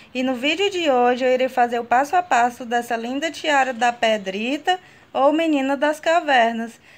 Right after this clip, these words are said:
Se você quer aprender agora para usar no carnaval, continue assistindo o vídeo. Nós iremos precisar de, do tecido que vo-, que você vai fazer a tiarinha.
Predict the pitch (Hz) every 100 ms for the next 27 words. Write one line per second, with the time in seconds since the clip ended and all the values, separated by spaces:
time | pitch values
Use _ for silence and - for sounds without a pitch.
0 | - - 247 262 285 294 330 302 269 247
1 | 240 247 262 247 220 _ _ - 202 214
2 | 214 220 214 208 208 208 202 202 196 202
3 | 240 233 220 226 - 233 262 320 320 302
4 | - 269 254 269 262 240 202 170 - -
5 | _ _ _ _ _ _ _ _ - -
6 | _ 285 339 403 339 320 294 285 247 247
7 | 240 208 208 214 208 247 254 233 196 -
8 | - - - - - - - 214 240 247
9 | 226 208 - - - - - 208 302 320
10 | 320 370 381 - 262 269 285 302 349 392
11 | 403 320 294 277 - 262 240 254 254 233
12 | 233 240 226 214 214 214 - 226 220 220
13 | 196 190 202 214 240 277 349